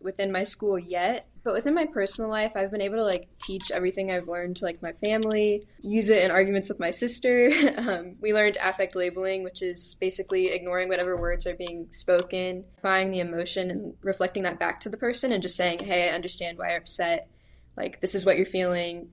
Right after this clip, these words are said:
Let's figure out why and not yell about it." I've used that with my sister to kind of, um, de-escalate any situation when she gets angry with me, and that's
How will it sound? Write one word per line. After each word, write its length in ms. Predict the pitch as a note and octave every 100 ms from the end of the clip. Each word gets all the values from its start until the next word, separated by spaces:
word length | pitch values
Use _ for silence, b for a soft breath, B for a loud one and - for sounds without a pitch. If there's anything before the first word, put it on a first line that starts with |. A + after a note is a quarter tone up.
| -
Let's 200 | F#3+ F3+
figure 220 | F#3+ F3+
out 120 | F3
why 240 | - E3+ E3+
and 100 | E3+
not 220 | E3+ E3 - _
yell 220 | F#3+ F#3 E3+
about 280 | D#3+ D#3+
it." 140 | E3+ D#3
I've 160 | F#3+ F#3+
used 200 | G3+ G3+
that 120 | F#3
with 120 | F#3
my 80 | F#3
sister 500 | F#3 F#3 - F3+ F3+
to 160 | F3 G3
kind 260 | F#3 F3
of, 220 | E3+ F3 -
um, 320 | - - G#3 - b b b b -
de-escalate 600 | A3+ A3+ G#3 - G#3 G#3
any 140 | F#3+ G3+
situation 640 | G3+ F#3+ F#3+ F#3 - F#3
when 120 | F3+
she 120 | F3+ F3+
gets 180 | F3
angry 300 | F3 E3+ F3
with 140 | F3 F3
me, 180 | F3 E3+
and 100 | E3+
that's 300 | F3+ -